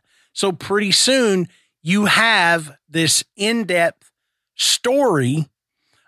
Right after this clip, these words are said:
um, with, with branches, you know, with, okay, well, this person mentioned that Slender Man did X, Y, and Z.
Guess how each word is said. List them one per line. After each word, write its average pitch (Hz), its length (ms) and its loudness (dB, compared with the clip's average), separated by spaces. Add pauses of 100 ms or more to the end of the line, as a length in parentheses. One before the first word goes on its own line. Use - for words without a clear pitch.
(100)
um, 156 500 0 (260)
with, 170 400 -2
with 165 240 -2
branches, 170 880 0 (760)
you 165 100 -2
know, 156 120 2
with, 156 380 0 (140)
okay, 139 440 -2 (440)
well, 156 180 0
this 208 200 2
person 180 380 0
mentioned 156 380 0
that 131 100 -6
Slender 175 340 0
Man 147 360 0
did 143 280 0
X, 156 240 -4
Y, 147 220 0
and 135 140 0
Z. 156 400 -4